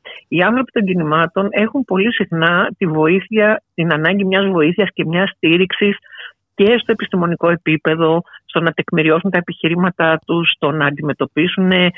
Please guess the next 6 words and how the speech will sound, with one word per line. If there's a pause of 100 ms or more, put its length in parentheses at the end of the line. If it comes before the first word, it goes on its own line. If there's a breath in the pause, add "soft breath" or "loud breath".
(240 loud breath)
με
θεσμικά
εργαλεία
αυτές
τις
επιθέσεις,